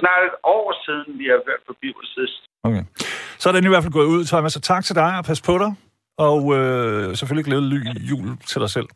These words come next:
Speaker 2: Fordi nu er det den
Speaker 1: Tak.
Speaker 2: første.
Speaker 1: Og lige måde, og nyde den.
Speaker 2: Yes, sir. Altid.
Speaker 1: Vi ses.
Speaker 2: Det håber
Speaker 1: Og
Speaker 2: jeg.
Speaker 1: snakkes.
Speaker 2: Kærlighed.
Speaker 1: Hej.
Speaker 2: Hej.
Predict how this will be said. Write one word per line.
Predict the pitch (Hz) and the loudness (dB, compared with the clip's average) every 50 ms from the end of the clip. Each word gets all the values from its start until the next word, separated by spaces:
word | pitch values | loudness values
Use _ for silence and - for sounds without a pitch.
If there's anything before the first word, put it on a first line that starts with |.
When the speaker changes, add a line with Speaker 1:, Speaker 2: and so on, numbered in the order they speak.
| _ _ _ _ _ _ _ - - | _ _ _ _ _ _ _ -12 -8
Speaker 2:
Fordi | - 123 120 | -6 -4 -2
nu | 120 123 | 0 0
er | 123 | 0
det | 120 127 110 | 0 0 0
den | 127 127 | 0 0
Speaker 1:
Tak. | - | 2
Speaker 2:
første. | 120 101 95 95 - - - _ _ _ _ _ _ _ _ _ _ - | 0 -2 -4 -6 -10 -14 -20 _ _ _ _ _ _ _ _ _ _ -2
Speaker 1:
Og | 131 139 | -2 0
lige | 147 156 170 170 | 2 2 2 4
måde, | 165 151 151 147 147 147 - | 4 4 4 4 2 0 -2
og | - 143 | -4 -2
nyde | 151 156 165 165 165 165 | 0 2 2 2 0 -2
den. | 156 - - - _ _ _ _ - - | -6 -10 -14 -20 _ _ _ _ -8 -6
Speaker 2:
Yes, | 104 98 | -4 -4
sir. | - - 95 90 87 _ _ _ | -4 -4 -6 -8 -8 _ _ _
Altid. | - 110 107 101 - - - _ _ _ _ _ _ _ _ _ _ _ _ _ _ _ _ _ _ - | -4 -4 -4 -4 -6 -12 -16 _ _ _ _ _ _ _ _ _ _ _ _ _ _ _ _ _ _ -16
Speaker 1:
Vi | 127 123 - | -14 -6 -2
ses. | 135 143 - - - - - - _ - | -2 -2 -2 -4 -12 -16 -18 -18 _ -6
Speaker 2:
Det | 110 | -2
håber | 95 92 87 | -2 0 0
Speaker 1:
Og | 92 | 0
Speaker 2:
jeg. | 95 | 0
Speaker 1:
snakkes. | 113 113 117 117 117 117 - _ _ _ _ _ - | 2 0 0 -2 -4 -10 -14 _ _ _ _ _ -6
Speaker 2:
Kærlighed. | - 107 92 87 82 80 92 - | -2 -2 -2 -2 -4 -8 -4 0
Speaker 1:
Hej. | 127 127 117 - - - - - | 2 2 2 2 0 -8 -12 -10
Speaker 2:
Hej. | - 76 | -10 -10